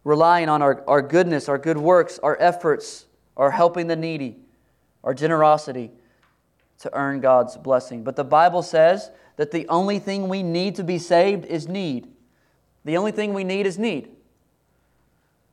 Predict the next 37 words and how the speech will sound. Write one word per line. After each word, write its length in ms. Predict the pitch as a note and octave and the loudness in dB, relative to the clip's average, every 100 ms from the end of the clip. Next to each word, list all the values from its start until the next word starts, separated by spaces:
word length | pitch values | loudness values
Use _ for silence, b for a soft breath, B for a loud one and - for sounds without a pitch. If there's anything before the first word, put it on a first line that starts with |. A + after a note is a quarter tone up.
| _ | _
All 280 | - F3 G#3+ | 2 4 4
we 100 | A3 | 2
need 240 | G#3 G#3+ G#3+ | 2 0 0
to 80 | G3 | -2
be 120 | G#3+ | -2
saved 400 | - F3 E3+ E3 | 2 4 4 0
is 140 | D#3 | -2
nothing. 500 | F3 F#3+ - B2 G#2+ _ _ _ _ _ _ _ _ _ _ _ _ _ _ _ _ _ _ - | 2 2 0 -10 -10 _ _ _ _ _ _ _ _ _ _ _ _ _ _ _ _ _ _ -12
Christianity 580 | F3 E3+ A3 A#3 G3+ | -12 -10 -10 -8 -10
teaches 420 | D#3+ F#3 F3+ C#3+ C3+ | -10 -10 -8 -8 -6
that 180 | C#3+ | -6
you 80 | D3+ | -6
have 240 | D3 F#3+ F3+ | -4 -4 -4
to 80 | |
come 240 | E3+ F3 E3+ | -10 -10 -10
to 80 | C#3+ | -14
the 180 | C#3 | -14
end 220 | D#3+ F#3 E3+ | -10 -8 -6
of 80 | |
yourself 400 | C3 B2 C3+ B2+ | -8 -8 -4 -6
to 60 | C3 | -6
be 100 | B2+ | -16
saved. 420 | - B2 A2+ - _ _ _ _ _ _ _ _ _ | -10 -10 -10 -18 _ _ _ _ _ _ _ _ _
You 140 | D3 | -16
can't 400 | D3 F#3+ G#3+ A3 | -16 -10 -10 -10
come 400 | - E3 D#3 D#3 D#3+ b - | -8 -4 -4 -6 -14 b -16
to 80 | D3+ | 0
God 340 | D#3 D#3 D#3 - - - | 4 4 2 -2 -14 0
boasting 380 | D#3 F3+ G3 | 2 2 -6
about 220 | F3+ E3 C#3+ | 0 2 4
what 180 | E3 | 0
you've 160 | F3+ D3 | -4 -4
done 340 | D#3 D#3 D#3 | 0 0 -2
or 120 | C#3 C3+ | -4 -2
what 180 | D3+ | -2
you're 100 | E3+ | -4
doing. 460 | C#3 D#3+ D#3+ D#3 | -8 -6 -6 -8